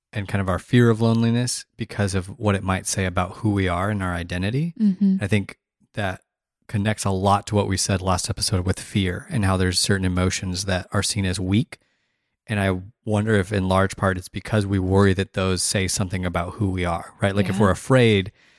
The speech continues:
Speaker 1: that says, because it's a, quote, weak emotion, that's not true. But, you know, in our culturally, we worry that it means that we are fearful, like, we are, right, that, that we're afraid people.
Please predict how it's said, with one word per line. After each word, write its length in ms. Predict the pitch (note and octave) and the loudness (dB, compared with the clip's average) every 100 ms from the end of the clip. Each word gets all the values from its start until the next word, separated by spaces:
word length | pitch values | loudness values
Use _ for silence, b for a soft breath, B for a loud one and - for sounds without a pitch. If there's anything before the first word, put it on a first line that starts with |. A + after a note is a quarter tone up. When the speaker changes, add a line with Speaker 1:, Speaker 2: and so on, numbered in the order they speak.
| b | b
Speaker 1:
that 120 | G#2 - | -6 2
says, 340 | G#2 - - _ _ | 2 2 -4 _ _
because 260 | A#2 G#2+ F#2+ | -8 -2 0
it's 120 | F#2 | 0
a, 60 | G2+ | -4
quote, 320 | - G#2 F#2 | 2 2 4
weak 240 | A2+ G#2 | 2 2
emotion, 640 | F#2+ F#2 F2+ - F2+ F#2+ - _ _ _ _ - | 0 0 0 -2 -4 -6 -12 _ _ _ _ -12
that's 220 | G#2 - | -10 -8
not 120 | F#2 | -10
true. 220 | - G2 F2 | -6 -6 -2
But, 260 | F#2 F2 | -2 0
you 60 | G#2+ | 0
know, 180 | F2+ - _ _ - | 0 -6 _ _ -14
in 280 | - C3+ G#2 | -8 -2 -2
our 80 | G2 | -2
culturally, 560 | - A#2+ - G2 F#2 G2 _ _ _ _ - | 2 2 2 0 -2 -8 _ _ _ _ -2
we 140 | A2+ | 2
worry 300 | G2 G2+ G2+ | 4 6 4
that 160 | F2+ F#2+ | 4 0
it 140 | F#2 _ _ _ | -2 _ _ _
means 320 | A#2+ A2 G2+ F#2 | -2 0 0 -2
that 180 | G2+ | 0
we 260 | G#2 A#2 A2 | 4 6 6
are 100 | G2 | 4
fearful, 600 | - - G#2 F#2+ G2+ - A#2 | 0 0 0 0 -4 -6 -6
like, 140 | A2+ | 2
we 200 | A#2 G#2+ | 4 6
are, 200 | G2 F#2 | 4 2
right, 300 | G#2 G2+ - | 2 0 0
that, 260 | G#2+ G2 A2+ | -6 -6 -8
that 180 | A2+ A2 | -8 -2
we're 220 | G#2+ G2+ | 2 0
afraid 560 | - - A2+ G#2 G2+ - | -2 -2 -2 -2 -4 -6
people. 440 | G2+ - G#2 | -8 -6 -10